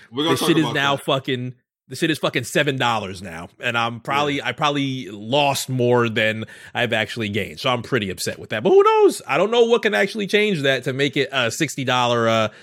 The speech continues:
Speaker 2: to make it a
Speaker 1: Nothing.
Speaker 2: sixty dollar, uh, price tag. But I think it's over now. So
Speaker 1: Movie theaters are dead. There's nothing. Like, I go to a movie theater, that shit is never full.
Speaker 2: I said I was gonna go for Spider-Man. I didn't go for Spider-Man. Barbenheimer
Speaker 1: Oh, terrible.
Speaker 2: did not get me into theaters.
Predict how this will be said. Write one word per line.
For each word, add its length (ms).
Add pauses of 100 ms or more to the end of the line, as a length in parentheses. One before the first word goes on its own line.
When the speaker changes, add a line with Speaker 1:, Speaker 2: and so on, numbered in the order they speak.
(140)
Speaker 2:
to 100
make 100
it 40
a 20
Speaker 1:
Nothing. 100
Speaker 2:
sixty 220
dollar, 560
uh, 300
price 360
tag. 400 (200)
But 100
I 80
think 180
it's 140
over 260
now. 240 (160)
So 240 (180)
Speaker 1:
Movie 320
theaters 240
are 120
dead. 280
There's 180
nothing. 360
Like, 200
I 120
go 80
to 80
a 40
movie 280
theater, 180
that 80
shit 180
is 100
never 220
full. 400 (260)
Speaker 2:
I 140
said 240
I 60
was 100
gonna 160
go 80
for 80
Spider-Man. 600
I 100
didn't 240
go 140
for 100
Spider-Man. 840
Barbenheimer 420
Speaker 1:
Oh, 180
terrible. 160
Speaker 2:
did 120
not 220
get 160
me 120
into 140
theaters. 720